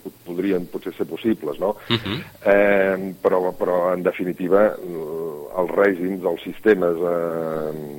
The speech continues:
Speaker 1: democràtics avui es caracteritzen per ser uns sistemes representatius, oi? Evidentment, si tinguéssim, doncs, eh, jo què sé, un, un, en un, en un àmbit municipal amb, amb un nombre de,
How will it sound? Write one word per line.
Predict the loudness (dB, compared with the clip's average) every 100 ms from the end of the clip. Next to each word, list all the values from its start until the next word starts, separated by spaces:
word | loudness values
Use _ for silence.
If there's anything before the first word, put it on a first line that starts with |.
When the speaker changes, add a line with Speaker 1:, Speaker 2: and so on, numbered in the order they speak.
| -4
Speaker 1:
democràtics | -4 -2 0 2 0 -4 -2
avui | 0 0 0
es | -6 -14 -10 -2
caracteritzen | 0 0 -2 -2 0 2 2
per | 0 -4
ser | -4
uns | -6
sistemes | -8 -6 -2 0 0 -4 -20 -20 -20 -8 2
representatius, | 4 4 0 -2 -4 -6 -8 -4
oi? | -2 -2 -6 -20 -20 -10
Evidentment, | -4 -2 0 2 0 -2 -12 -20 -10
si | -10 -6
tinguéssim, | -4 -2 -2 -2 -4 -4 -4
doncs, | -4 -2
eh, | -4 -2 -4 -4 -4
jo | -6
què | -6
sé, | -6 -4
un, | -8 -10 -12
un, | -10 -10
en | -8
un, | -8 -8
en | -6 -2
un |
àmbit | -2 -2 -4
municipal | -6 -6 2 6 6 6
amb, | 0 -4
amb | -6 -6
un | -4
nombre | -2 0 0
de, | 2